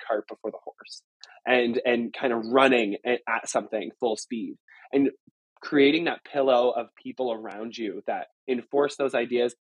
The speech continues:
helps to bounce those ideas off of. Really make sure that when you do put the,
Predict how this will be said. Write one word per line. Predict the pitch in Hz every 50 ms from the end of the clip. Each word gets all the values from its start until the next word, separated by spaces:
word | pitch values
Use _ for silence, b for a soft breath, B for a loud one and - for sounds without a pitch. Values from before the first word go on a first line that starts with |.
| _ -
helps | - 127 - - - - -
to | 127
bounce | 120 - 117 110 107 107 - -
those | 117 110 107 107 107
ideas | - - 110 110 110 110 107 107 104
off | 110 98 101 101 -
of. | 160 180 220 269 - _ _ _ _ _ -
Really | 123 127 135 143 143 147 151 156 165 160 - _ _ _ _ _ _ _ -
make | 143 139 135 131 120
sure | - - 143
that | 135 139 123 110
when | 127 123 123
you | 120 113 110 -
do | - 123 135 135 143 151 156 156
put | - - 165 - -
the, | 170 156 147 147 139